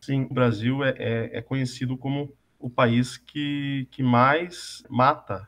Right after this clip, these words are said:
pessoas trans no, no, no mundo, até do, dentro dos estudos que existem, né? Existem poucos dados oficiais, né, relacionados à violência contra a população trans, mas dos dados que existem, o Brasil, ele é um paí-, o país que mais mata travestis e pessoas trans.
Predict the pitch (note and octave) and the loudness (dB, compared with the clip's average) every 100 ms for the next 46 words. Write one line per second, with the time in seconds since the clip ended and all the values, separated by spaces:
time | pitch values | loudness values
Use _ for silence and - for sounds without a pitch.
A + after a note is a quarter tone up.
0 | _ A#2 - B2 B2 - A#2 A#2 B2 B2+ | _ -10 -6 -4 -4 -4 0 2 2 2
1 | B2+ C3 B2+ D3 D3+ - D#3 E3 D3+ B2+ | -2 -2 -4 -4 -6 -6 -4 -2 0 0
2 | G#2+ - A2 G#2 - - G#2+ G#2+ A2+ A#2 | -4 -4 -2 -4 -8 -12 -10 -4 -4 -4
3 | A2+ A2 A#2+ - A#2+ - B2 G#2+ A2 G#2+ | -6 -8 -8 -4 -4 -2 -2 -2 -4 -6
4 | A2+ A#2 C3 - E3 - _ _ _ _ | -4 -2 -2 -4 -8 -8 _ _ _ _
5 | _ D3 D3+ D3 D3 D3+ C#3 D3 D3 - | _ -2 -2 0 4 4 4 -2 -4 -4
6 | C3+ C3+ C#3 B2+ A2+ A#2+ A2 A2+ G#2+ B2 | 4 4 6 2 0 0 0 -2 -2 0
7 | A#2 A#2+ A#2 A#2+ A2+ A#2+ A#2+ B2+ - _ | 0 0 0 2 4 2 2 -4 -8 _
8 | - A#2+ B2+ B2 A#2+ B2+ B2 C3+ B2+ C3 | 0 0 0 -4 -2 -2 0 0 -2 2
9 | D3+ D3 C#3 C#3+ - A#2+ A#2 C3+ A#2+ B2 | 2 2 2 0 -2 -6 -4 -4 2 4
10 | C3 C3 - C3+ A#2+ B2+ C3+ D3+ D3 D3+ | 4 0 -4 -2 0 -2 -2 -2 0 0
11 | C3+ B2 C3+ C#3+ C#3 C#3 C#3+ - C3+ C3 | 0 0 0 0 0 -2 -2 -2 0 0
12 | B2+ C#3 B2+ - C#3 C#3+ C3 B2+ B2+ B2+ | -4 -4 -4 -2 -2 0 2 2 0 -6
13 | C3 C3+ - - C3 C3 C#3 - - - | -6 -6 -6 -4 -4 -4 -10 -8 -8 -6
14 | A#2+ G#2+ G#2 | -4 -4 -4